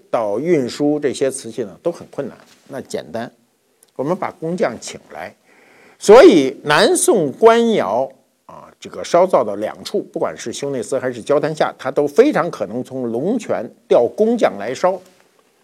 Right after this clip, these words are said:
就跟我们过去大内造办处调来的工匠是全国各地最优秀的工匠，那么把工匠调来以后呢，就地取材。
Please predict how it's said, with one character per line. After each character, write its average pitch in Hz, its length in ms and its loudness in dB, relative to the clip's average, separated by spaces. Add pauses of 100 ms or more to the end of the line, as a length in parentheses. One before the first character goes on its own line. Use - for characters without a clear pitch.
(600)
就 233 100 4
跟 370 160 4
我 160 160 6
们 185 360 0
过 208 160 2
去 208 160 -2
大 202 180 -2
内 170 220 -2
造 196 180 2
办 214 160 0
处 170 180 -6 (360)
调 208 180 8
来 151 140 4
的 170 80 -2
工 185 200 -4
匠 156 160 -2
是 123 160 -8
全 147 220 -8
国 202 140 0
各 202 180 0
地 185 160 -4
最 180 280 -2
优 320 200 8
秀 180 160 2
的 113 100 -4
工 110 200 -10
匠， 110 160 -4 (400)
那 233 100 2
么 254 120 6
把 147 220 6
工 269 240 -4
匠 214 200 2
调 214 200 6
来 165 100 6
以 160 120 2
后 147 180 0
呢， 151 140 -6
就 208 240 0
地 180 220 -2
取 110 200 -12
材。 120 360 -8